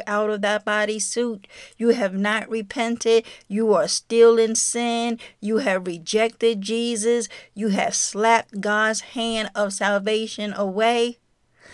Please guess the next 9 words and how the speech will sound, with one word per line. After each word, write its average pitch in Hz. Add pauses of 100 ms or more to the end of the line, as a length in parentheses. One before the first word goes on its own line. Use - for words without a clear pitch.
(160)
and 190
you 240
thought 226
that 196
you 226
could 202
live 208
your 214
life 214